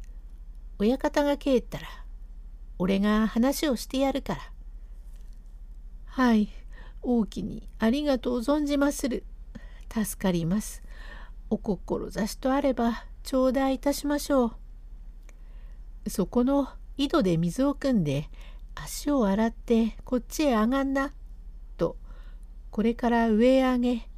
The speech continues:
ご馳走をしまして、それじゃあくたびれてるだろうから、あの二畳へ行って、木っ端を隅の方へ片付けて、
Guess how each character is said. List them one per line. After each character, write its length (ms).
ご 120
馳 160
走 120
を 180
し 140
ま 120
し 100
て、 280
そ 220
れ 140
じ 120
ゃ 200
あ 80
く 60
た 140
び 120
れ 100
て 140
る 100
だ 140
ろ 140
う 60
か 120
ら、 260
あ 120
の 300
二 180
畳 300
へ 60
行 120
っ 40
て、 240
木 120
っ 40
端 200
を 100
隅 320
の 140
方 240
へ 80
片 260
付 300
け 40
て、 260